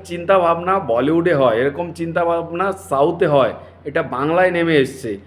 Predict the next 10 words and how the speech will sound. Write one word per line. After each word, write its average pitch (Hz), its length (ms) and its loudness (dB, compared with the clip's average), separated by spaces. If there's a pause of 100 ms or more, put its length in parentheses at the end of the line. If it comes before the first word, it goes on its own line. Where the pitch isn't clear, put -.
(140)
রায়হান 143 520 0
রাফির 156 300 0
হাত 113 220 -4 (100)
ধরে। 92 240 -8 (320)
আমাদের 143 380 -2
টলিউডকে 165 600 0
যদি 170 220 -6
বলা 139 280 -2
হতো 151 340 -2
যে 139 300 -2